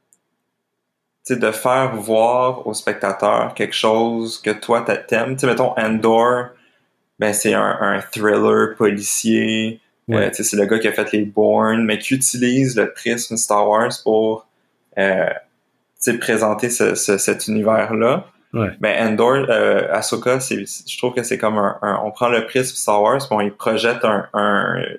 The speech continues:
Speaker 1: tu sais, du fantastique.
Speaker 2: Mm-hmm.
Speaker 1: Euh, c'est comme un, un, au lieu d'être un médiéval fantastique, c'est comme un science-fiction fantastique, genre. Je,
Speaker 2: Ouais.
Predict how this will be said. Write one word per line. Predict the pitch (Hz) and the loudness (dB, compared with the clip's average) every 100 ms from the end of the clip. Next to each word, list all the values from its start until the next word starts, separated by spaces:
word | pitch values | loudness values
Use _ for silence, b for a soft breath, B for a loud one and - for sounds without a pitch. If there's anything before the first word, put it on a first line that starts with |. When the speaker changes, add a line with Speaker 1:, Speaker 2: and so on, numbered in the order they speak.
| - | -8
Speaker 1:
tu | 117 | -4
sais, | |
du | 110 | -4
fantastique. | - 107 104 101 - - 117 131 - - _ | 0 0 0 -2 -2 -2 -4 -4 -8 -20 _
Speaker 2:
Mm-hmm. | 135 123 131 107 - | -2 2 0 0 -2
Speaker 1:
Euh, | 104 95 - _ | -2 -2 -6 _
c'est | - | -8
comme | 131 127 | -2 0
un, | 110 - 110 | 0 -2 -2
un, | 101 104 - - _ | -2 -2 -6 -14 _
au | 113 | 0
lieu | |
d'être | 117 117 | 2 2
un | 107 | 2
médiéval | 107 107 101 107 101 107 117 | 2 2 2 2 4 2 0
fantastique, | - 104 101 104 - 117 | 0 0 0 -2 0 -2
c'est | - | -2
comme | 107 98 | -2 0
un | |
science-fiction | - - 110 110 - - - 113 113 | -2 0 0 0 -2 -2 0 2 0
fantastique, | 113 107 104 104 - - 135 143 | 0 0 0 -2 -2 -2 -4 -2
genre. | 135 139 139 - | -4 -4 -6 -2
Je, | |
Speaker 2:
Ouais. | 113 101 107 101 | 2 2 2 -2